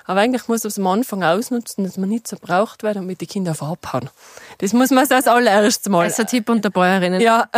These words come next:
Speaker 1: <laughs> ich hab am Anfang. Und, und dann kommt das schon. Wir haben einmal Schaf gehabt eine Weile. Mit denen habe ich dann ein bisschen angefangen. Dann hat mir der Papa zum dreißiger graue Kuh geschenkt.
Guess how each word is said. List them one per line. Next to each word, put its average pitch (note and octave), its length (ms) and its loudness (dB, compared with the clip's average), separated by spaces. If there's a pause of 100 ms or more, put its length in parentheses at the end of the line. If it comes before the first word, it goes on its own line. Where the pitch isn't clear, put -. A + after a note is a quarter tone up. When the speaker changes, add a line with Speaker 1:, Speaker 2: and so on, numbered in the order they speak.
(180)
Speaker 1:
<laughs> A#3 280 -10
ich C4 120 0
hab A#3+ 200 -2
am F#3+ 100 0
Anfang. A#3 420 0 (280)
Und, A3+ 100 -4
und A#3+ 240 -4
dann G#3+ 140 4
kommt A#3+ 260 -4
das G3 120 -4
schon. F#3 180 -2
Wir G3+ 80 0
haben G3+ 120 -2
einmal F#3 280 -2
Schaf G3+ 260 0
gehabt - 300 -4
eine A3+ 80 0
Weile. B3 320 0 (440)
Mit G#3 280 -4
denen B3+ 180 0
habe C#4 140 0
ich C#4 80 2
dann C4 560 0
ein B3+ 60 -6
bisschen C4 240 -2
angefangen. C4 640 0
Dann A3 160 0
hat G#3+ 120 -2
mir G#3 80 -4
der G3+ 100 -2
Papa G#3 300 -2
zum G3+ 140 -6
dreißiger G3 440 -4
graue F#3 320 -6
Kuh - 380 -12
geschenkt. - 800 -4